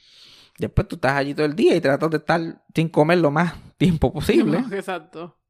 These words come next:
Speaker 1: Cuando ya bajaste toda la comida que sienten que la bajaste completa, pues te montas en las machinas más pesadas.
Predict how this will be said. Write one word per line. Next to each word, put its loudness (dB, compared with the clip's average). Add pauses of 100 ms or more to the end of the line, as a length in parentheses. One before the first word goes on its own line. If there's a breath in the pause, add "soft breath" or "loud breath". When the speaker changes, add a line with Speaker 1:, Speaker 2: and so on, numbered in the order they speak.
(840 soft breath)
Speaker 1:
Cuando -2
ya 0
bajaste 0
toda 2
la 4
comida 2
que -4
sienten -6
que -2
la 2
bajaste 2
completa, -4
pues -8
te -8
montas -10
en -4
las -4
machinas -6
más -2
pesadas. -2